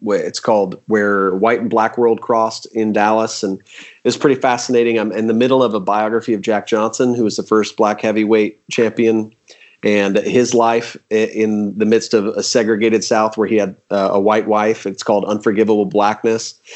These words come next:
It's pretty fascinating. And then, uh, uh, fiction-wise, I'm reading Eye of the World by Robert Jordan, which is a very famous fantasy book I've never read before. And so I'm checking that one out, which has been really, really good. I'm about halfway through that.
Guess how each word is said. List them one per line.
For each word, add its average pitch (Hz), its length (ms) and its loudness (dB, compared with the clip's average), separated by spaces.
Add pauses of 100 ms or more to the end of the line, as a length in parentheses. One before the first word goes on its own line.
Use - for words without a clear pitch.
(220)
It's - 120 -10
pretty 113 340 2
fascinating. 123 720 0
And 107 140 0
then, 104 200 0
uh, 98 300 0 (560)
uh, 104 40 0
fiction-wise, 131 680 0
I'm 117 80 -2
reading 107 340 -2
Eye 107 140 0
of 113 80 0
the 110 60 0
World 110 280 0
by 104 100 2
Robert 104 460 -2
Jordan, 113 440 2
which 107 180 -4
is 107 100 -2
a - 20 -4
very 104 220 0
famous 104 340 0
fantasy 101 440 -2
book 107 240 0
I've 101 100 0
never 101 260 0
read 98 200 0
before. 113 440 0
And 101 200 -4 (480)
so 113 200 2
I'm 107 280 -2
checking 127 300 0
that 113 180 0
one 117 120 2
out, 120 220 0
which 110 160 -4
has 110 140 -4
been 101 220 -2
really, 113 260 0
really 107 200 0
good. 110 160 0
I'm 110 60 0
about 101 180 -2
halfway 107 300 -2
through 104 280 -4
that. 104 380 0